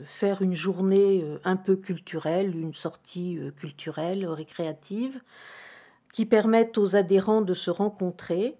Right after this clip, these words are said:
Et, euh, voilà, ça va être un essai au pro-, au printemps prochain. Et puis,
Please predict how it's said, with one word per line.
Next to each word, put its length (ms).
Et, 300
euh, 360
voilà, 280
ça 180
va 100
être 160
un 140
essai 440
au 80
pro-, 340
au 80
printemps 420
prochain. 460
Et 120
puis, 500